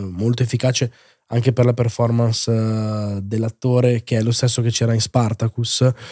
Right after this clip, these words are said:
un, un grandissimo attore inglese di cui mi sfugge il nome, ma adesso lo recupero. Comunque, beh, veramente molto, molto, molto bravo, e secondo me, eh, performance, eh, particolarmente a fuoco. Aspetta che ci arrivo. Lui si chiama John Hanna, ok, scusate.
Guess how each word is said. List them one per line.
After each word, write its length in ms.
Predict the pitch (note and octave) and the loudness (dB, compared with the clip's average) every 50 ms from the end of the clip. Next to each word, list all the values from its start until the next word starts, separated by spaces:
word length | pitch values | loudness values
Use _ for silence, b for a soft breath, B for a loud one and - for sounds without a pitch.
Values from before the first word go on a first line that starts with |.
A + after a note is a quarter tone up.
| B B B B B G#2+ A#2 | B B B B B -4 -4
un, 580 | A2+ A2 G#2+ G#2+ G#2 G#2 G2+ G2 G2 G#2+ G#2+ G#2 - | -2 -2 -2 -2 -4 -4 -4 -4 -4 -4 -4 -6 -6
un 160 | G2+ G2 G2+ | -6 -6 -4
grandissimo 580 | G2+ A2 A#2+ A#2+ A#2 A2 A#2+ A#2 - - B2+ B2+ | -2 0 2 2 2 2 2 2 2 4 2 2
attore 240 | A#2+ - B2 A2+ | 4 2 2 2
inglese 480 | A#2 A#2+ A2+ A2+ A#2+ A2 G#2 G2 G#2 A2 | 2 2 2 2 2 2 2 0 0 0
di 100 | G#2 G#2+ | 0 -2
cui 160 | G#2 - A#2+ | 0 2 2
mi 120 | A2+ A#2 A#2+ | 4 4 2
sfugge 340 | - - - D3 C3 C#3 | 2 2 0 2 4 4
il 60 | C#3+ C3+ | 4 4
nome, 260 | C3+ C#3+ D3 D#3 D3+ | 4 4 4 4 2
ma 120 | C3 A#2 | 2 2
adesso 280 | A2+ B2+ C3 C3+ - C3+ | 2 2 0 0 0 2
lo 100 | A#2+ A2+ | 2 2
recupero. 460 | A2+ A#2 - - A2 G2+ A2 G#2+ A#2 | 2 0 0 0 -2 0 2 0 0
Comunque, 340 | A2 B2 B2+ A#2 A2 A#2+ A#2 | 2 2 2 2 2 2 0
beh, 140 | A2+ G2 G2 | 0 0 0
veramente 460 | G#2+ A2+ A#2 A#2+ C3 C3+ C3+ - A#2+ | 2 2 4 4 4 2 2 2 2
molto, 420 | A#2+ C3+ C#3+ D3+ D3 C3+ - C3+ | 4 4 4 2 2 0 0 -2
molto, 360 | B2 B2+ B2+ C3 B2 - A#2+ | 0 2 0 0 0 0 0
molto 260 | A#2 A#2 A#2 A2+ B2 A#2+ | 0 0 0 0 0 0
bravo, 480 | B2 B2+ C3 C3+ C#3 C#3+ D3 D3+ D3 B B B B B B B | 2 2 2 2 2 2 2 2 0 B B B B B B B
e 120 | - C3 B2+ | -2 -2 0
secondo 340 | - C3 A#2 B2+ B2+ C3 B2+ | 0 2 2 2 2 4 4
me, 260 | C3 C3 C#3 C3+ - | 4 4 2 2 0
eh, 220 | - A#2+ A#2+ A2+ A2 | -2 -2 -2 -2 0
performance, 880 | - C3 B2 B2 - - C3 B2+ B2+ C3 C3 C3 B2+ A#2+ - - C3 | 0 0 0 0 2 2 0 2 2 2 2 2 2 0 0 2 2
eh, 520 | B2+ B2 A#2+ G2+ F#2+ A2+ A2 G#2 G#2 G2 F#2+ | 2 2 2 0 0 0 0 0 0 -2 -2
particolarmente 1000 | - B2+ B2 A#2+ - A#2+ A#2 A#2+ A#2+ A#2 A#2 A#2 A2+ A2 - - A2+ A2 A2 | -2 -2 -2 -2 -4 -2 0 2 2 4 2 2 2 0 0 2 2 2 2
a 80 | G#2+ G2+ | 0 -2
fuoco. 400 | G2+ - A#2 G2+ F2+ F#2+ - - | -4 -2 -2 -2 -2 -2 -4 -4
Aspetta 380 | G2 - - A2 G#2 - A2 | -4 -2 -2 -2 -4 -2 -4
che 120 | G#2 G2 G2+ | -4 -4 -4
ci 160 | - - - | -4 -2 -2
arrivo. 460 | G#2 G2+ G2+ G#2 G2 F#2+ G2 A2+ A#2 | -2 -2 0 0 0 0 2 2 4
Lui 160 | A#2 B2+ C3 | 6 6 4
si 160 | A#2+ A#2 - A2 | 4 2 0 0
chiama 300 | - C3 C3+ C#3 B2 A#2+ | 0 2 2 2 2 2
John 240 | A#2+ B2+ A#2+ G#2+ | 2 2 0 0
Hanna, 360 | F2+ D2 C#2+ D2+ F2 F2+ F#2 G2 | -2 -6 -12 -14 -12 -12 -12 -12
ok, 280 | G2 G2 - - - - - | -16 -18 -18 -18 -18 -18 -18
scusate. 520 | - - - F2 - - - - G3+ A#3+ | -20 -20 -20 -20 -18 -14 -6 -4 -4 -4